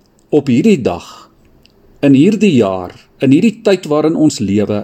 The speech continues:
in hierdie land, die woorde van Psalm drieëntwintig kan bely. "Die Here is my herder. Ek ly geen gebrek nie.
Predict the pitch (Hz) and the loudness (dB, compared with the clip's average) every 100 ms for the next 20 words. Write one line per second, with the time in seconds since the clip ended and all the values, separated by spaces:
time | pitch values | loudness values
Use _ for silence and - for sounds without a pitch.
0 | - 147 170 214 180 113 113 95 - - | -2 0 2 2 2 2 0 -4 -10 -20
1 | _ _ _ - - _ - 117 92 101 | _ _ _ -20 -20 _ -2 -2 0 2
2 | 131 147 123 120 - 123 110 120 - 120 | 4 2 0 -2 -2 -6 -4 -4 -4 0
3 | 113 127 120 160 139 113 98 92 104 90 | 0 2 2 2 0 -2 -4 -4 -8 -12
4 | - - 110 104 98 92 92 80 - _ | -10 -4 -2 0 -2 -2 -4 -6 -14 _
5 | _ _ _ _ _ _ _ _ 113 98 | _ _ _ _ _ _ _ _ -2 0
6 | 95 127 156 160 151 143 147 _ _ _ | 2 2 2 0 -2 -4 -14 _ _ _
7 | _ - 127 - 135 113 92 95 - 95 | _ -6 -6 -2 -2 -2 -4 -6 -6 -12
8 | - _ _ _ _ _ - _ _ _ | -14 _ _ _ _ _ -20 _ _ _
9 | - 180 220 120 113 139 156 - - - | -6 -6 -2 -2 0 0 -2 -6 -10 -4
10 | 185 208 202 196 196 127 120 139 139 98 | 0 2 0 -2 -6 -4 -2 -2 -4 -6
11 | 82 | -6